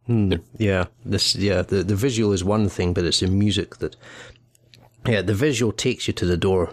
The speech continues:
Speaker 1: and the music opens it.
Speaker 2: Mm-hmm.
Speaker 1: Um, really, it's, uh, yeah, absolutely, it's a beautiful thing. I love hearing Jordan, um, uh,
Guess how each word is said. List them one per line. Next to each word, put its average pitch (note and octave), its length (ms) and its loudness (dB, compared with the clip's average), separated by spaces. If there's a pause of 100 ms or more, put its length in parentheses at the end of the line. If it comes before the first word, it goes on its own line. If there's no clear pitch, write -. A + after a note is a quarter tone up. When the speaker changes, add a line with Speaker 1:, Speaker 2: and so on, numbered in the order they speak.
Speaker 1:
and F#2 160 0
the F2+ 60 2
music F#2+ 360 2
opens F#2 280 0
it. - 140 -4 (460)
Speaker 2:
Mm-hmm. F#2+ 160 -2
Speaker 1:
Um, F2+ 340 0 (400)
really, F#2+ 380 0
it's, - 300 -2
uh, F#2 220 0
yeah, F#2 300 0
absolutely, G2 380 -2
it's - 100 -2
a G2+ 40 -4
beautiful G#2 300 -4
thing. G2 240 -2 (180)
I B2 80 2
love D3+ 180 2
hearing B2+ 320 2
Jordan, G2+ 440 0 (440)
um, F2 840 0 (680)
uh, F2 320 0